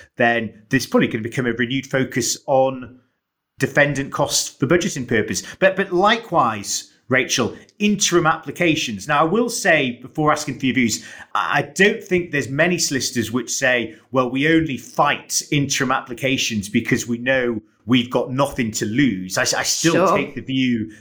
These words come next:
Speaker 1: that the profession takes applications at face value in the first place. But it's always gonna be a factor, I suspect, at the moment that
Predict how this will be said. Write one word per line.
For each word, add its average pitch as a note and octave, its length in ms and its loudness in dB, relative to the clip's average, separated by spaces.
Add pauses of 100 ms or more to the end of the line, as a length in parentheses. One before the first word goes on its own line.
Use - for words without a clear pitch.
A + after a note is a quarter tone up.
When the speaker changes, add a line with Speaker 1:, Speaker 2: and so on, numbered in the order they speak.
Speaker 1:
that C#3+ 220 2
the - 180 -2
profession D3+ 720 0 (300)
takes D#3+ 340 2
applications D3 760 0
at C3 120 -4
face C#3+ 320 -2
value C3 680 2 (160)
in D3 160 0
the C3+ 80 -2
first D#3+ 360 2
place. A2 180 -4
But G#3+ 100 -6
it's C4+ 140 -4
always D#4 220 4
gonna E3 180 -2
be D3 100 -2
a A2+ 80 -6
factor, A3+ 500 0
I A#2+ 100 2
suspect, - 380 -4
at C3+ 100 -6
the A#2+ 40 -8
moment A2+ 560 -2
that C3 400 0